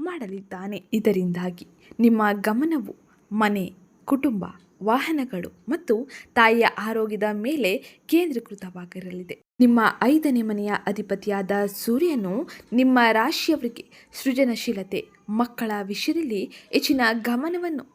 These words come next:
ನೀಡಲಿದ್ದಾನೆ. ಈತನು ನಾಲ್ಕನೇ ಮನೆಗೆ ಬರುವುದರಿಂದಾಗಿ ನೀವು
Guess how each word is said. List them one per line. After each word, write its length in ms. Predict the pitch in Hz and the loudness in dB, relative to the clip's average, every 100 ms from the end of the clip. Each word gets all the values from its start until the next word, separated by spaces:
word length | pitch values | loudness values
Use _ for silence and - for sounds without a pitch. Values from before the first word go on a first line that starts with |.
| - | -10
ನೀಡಲಿದ್ದಾನೆ. 640 | 277 220 190 190 - 185 185 _ _ - - 208 | -8 -8 -8 -12 -10 -12 -14 _ _ -20 -10 -8
ಈತನು 340 | 185 320 302 226 - - - 240 | -4 -4 -4 -6 -12 -20 -2 4
ನಾಲ್ಕನೇ 420 | 240 247 247 233 233 | 6 4 0 -4 -2
ಮನೆಗೆ 280 | 226 214 226 202 233 | -4 -2 0 0 0
ಬರುವುದರಿಂದಾಗಿ 920 | 302 320 247 202 190 185 196 196 - _ - - 240 | -4 -4 -6 -8 -8 -6 -8 -8 -20 _ -18 -4 -2
ನೀವು 180 | 220 | -2